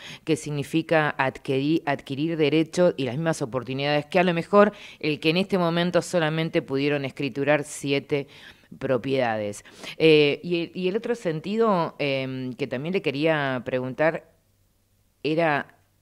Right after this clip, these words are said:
con respecto de todas estas escrituras, ¿cuál fue esa situación en donde sintió, mm, eh,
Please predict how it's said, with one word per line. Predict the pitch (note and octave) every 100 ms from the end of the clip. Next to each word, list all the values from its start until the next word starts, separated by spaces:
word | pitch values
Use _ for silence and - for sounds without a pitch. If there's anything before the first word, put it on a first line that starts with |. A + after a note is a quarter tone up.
| _ _
con | D#3+ D3+
respecto | C#3+ - F#3 - G3+ F3 - - - _
de | C#3+ E3
todas | A#3 C4 B3
estas | G3+ - -
escrituras, | D#3+ - - C#3 B2+ C3+ A2 A2+ A2 G#2+ - _ - - _ _
¿cuál | - G#3+
fue | G#3+ F3+ F#3+ G3
esa | F3 E3
situación | - C#3+ C#3 B2+ - F3+
en | F3
donde | C#3+ C3+ C3+ B2+ B2+ B2 A#2+ A#2+ A#2 A2+
sintió, | - C#3 C3 B2 D3 E3+ E3 D3 C3
mm, | B2+ A#2+ A#2+ _ - - - _ -
eh, | - B2 A#2 G#2+ E2 - -